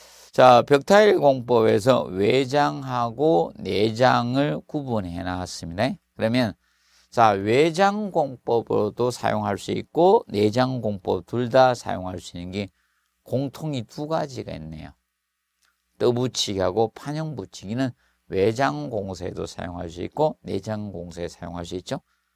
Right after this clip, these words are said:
정리해 두시고, 그런데 외장 공사에만 써야 되는 것은 압착 붙이기, 압착 공법이라 했겠죠. 그리고 계량 압착 붙이기, 그리고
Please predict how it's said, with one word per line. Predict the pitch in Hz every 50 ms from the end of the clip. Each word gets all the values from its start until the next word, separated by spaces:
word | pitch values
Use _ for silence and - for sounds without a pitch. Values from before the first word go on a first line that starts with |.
| _ _
정리해 | - - 101 101 95 90 -
두시고, | - 87 85 - 107 104 117 135 190 - _ _ _ _ -
그런데 | - 160 156 151 151 156 123 - _ _ _ _ _ _
외장 | - 98 110 135 156 175 170 156 185 185 185 185 190 180
공사에만 | 160 139 120 113 107 - - 98 92 92 92 95 95 95
써야 | 90 - - - - 98
되는 | 87 90 85 82 82 82
것은 | 82 87 85 101 101 - _
압착 | - - 104 - _ - - 151 143 139 _ _
붙이기, | - - - - - - 80 80 80 - _
압착 | - 95 - - - 117 -
공법이라 | - 92 87 82 - 82 85 82 82
했겠죠. | 78 - - 90 - - 135 - _ _ _ _ _
그리고 | - 92 95 98 120 151 165 - - _ _ _ _ _
계량 | - - 113 120 127 135 131 123
압착 | 107 101 _ - - 85 85 _
붙이기, | - 78 - - - - - 76 73 - _ _ _ -
그리고 | - 92 95 87 85 120 127 139 139 131